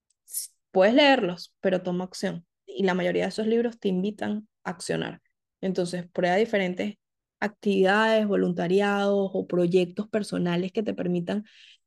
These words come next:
explorar esos intereses y esas pasiones diferentes. Y a través de esa acción es que vas a poder descubrir lo que realmente te motiva y eso que te llena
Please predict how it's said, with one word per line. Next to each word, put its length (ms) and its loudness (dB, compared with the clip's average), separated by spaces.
explorar 680 2
esos 240 0
intereses 460 0
y 140 2
esas 200 -4
pasiones 420 -2
diferentes. 720 -2
Y 120 4
a 120 4
través 360 2
de 420 4
esa 200 2
acción 640 0
es 140 -10
que 100 -2
vas 140 0
a 80 -2
poder 380 0
descubrir 680 0
lo 120 -4
que 120 -16
realmente 460 -2
te 180 -4
motiva 520 0
y 160 -2
eso 180 -8
que 100 -4
te 160 -6
llena 520 0